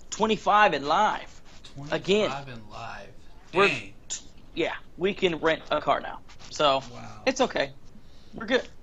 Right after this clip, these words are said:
Speaker 2: I
Speaker 1: We're
Speaker 2: mean,
Speaker 1: good.
Speaker 2: the podcast is almost as old as I am.
Speaker 1: Yeah. And it works, you know?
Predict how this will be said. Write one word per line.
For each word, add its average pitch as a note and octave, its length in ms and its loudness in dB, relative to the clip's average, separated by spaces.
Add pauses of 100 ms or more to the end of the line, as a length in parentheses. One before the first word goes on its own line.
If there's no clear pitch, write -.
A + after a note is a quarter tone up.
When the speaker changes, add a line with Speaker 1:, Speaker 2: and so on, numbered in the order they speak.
(180)
Speaker 2:
I D#3 80 -10
Speaker 1:
We're F3 100 2
Speaker 2:
mean, F#3 80 2
Speaker 1:
good. - 180 4 (1300)
Speaker 2:
the B2+ 160 -6
podcast D#3 760 -4
is B2+ 80 -8
almost C3 400 -6
as A#2+ 120 -10
old A2+ 180 -10
as G#2 100 -16
I G2+ 140 -10 (720)
am. - 60 -12 (1120)
Speaker 1:
Yeah. D3 180 2 (760)
And B3 120 4
it - 20 6
works, F3+ 320 6 (680)
you E3+ 100 0
know? E3+ 180 8